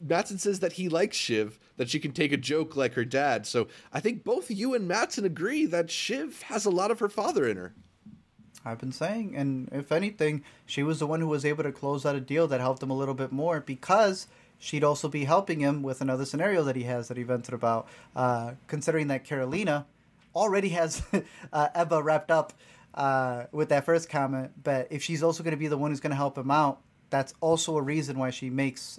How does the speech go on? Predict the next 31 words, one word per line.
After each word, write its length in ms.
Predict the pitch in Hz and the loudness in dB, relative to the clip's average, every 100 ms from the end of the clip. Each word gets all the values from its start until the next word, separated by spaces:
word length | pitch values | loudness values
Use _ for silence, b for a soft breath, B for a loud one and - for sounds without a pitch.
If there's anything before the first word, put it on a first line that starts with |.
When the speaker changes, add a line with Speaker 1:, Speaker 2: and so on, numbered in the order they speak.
| - | -8
Speaker 2:
it 100 | 131 | -4
off 160 | 127 | -4
the 60 | - | -4
kill 200 | - 160 | -2 0
list. 260 | 123 - - | -2 -6 -16
So, 340 | - - 120 113 B B - | -12 -4 -4 -4 B B -4
yeah, 240 | 156 226 | -2 0
I 80 | 139 | -2
thought 160 | 143 170 | 2 2
it 40 | |
was 140 | 165 151 | 2 0
an 140 | 143 | 0
M 160 | 156 165 | 0 -2
V 80 | |
P 140 | 175 196 | -2 -6
performance 400 | 170 180 175 165 | -4 -4 -4 -4
for 100 | 147 | 0
her. 240 | 165 196 B B | 2 2 B B
Her 180 | 170 196 | 2 4
looking 400 | 185 196 196 160 | 4 0 0 2
out 280 | 190 233 - _ | 2 0 -6 _
also 320 | 165 165 208 | -2 -2 0
for 240 | 196 180 196 | -2 -2 -2
Carolina 560 | 214 214 220 233 233 - _ _ _ _ | -2 -2 0 -2 -2 -6 _ _ _ _
and 420 | 147 156 196 233 | -2 2 4 2
for 120 | 233 240 | 0 -2
Jerry, 340 | 254 254 277 - | 2 2 0 -4
I 80 | 185 | -2
thought 220 | 202 214 | 0 0
was 140 | 220 202 | 0 0
dope. 280 | 240 254 | 2 2